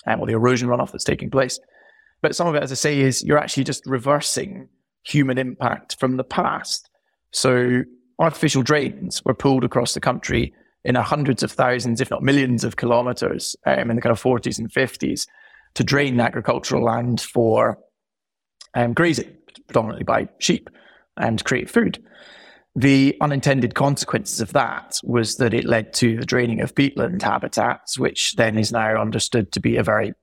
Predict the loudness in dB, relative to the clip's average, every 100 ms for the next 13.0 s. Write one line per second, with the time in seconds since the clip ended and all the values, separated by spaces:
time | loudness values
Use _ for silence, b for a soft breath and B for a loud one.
0 | -2 -2 -2 -8 -12 -18 _ -2 -2 -4
1 | -2 0 0 0 0 0 -2 -4 -6 -12
2 | _ _ -2 -2 0 -2 -4 -8 -10 -2
3 | -2 0 -2 0 -2 -2 0 -2 -2 -10
4 | _ _ _ 0 2 2 2 0 0 2
5 | 2 2 2 2 0 -6 -4 -4 -4 -8
6 | _ _ _ _ -2 0 -2 _ _ _
7 | 0 2 4 4 2 2 2 2 2 2
8 | 0 0 0 0 -2 -4 -6 -4 -6 -10
9 | -6 -4 0 -2 -2 -2 0 0 -2 0
10 | -2 -2 -4 -18 _ _ _ 0 2 2
11 | 2 0 0 -4 -8 _ -4 -2 -2 -2
12 | -2 -2 -2 -2 -2 0 0 0 -2 -8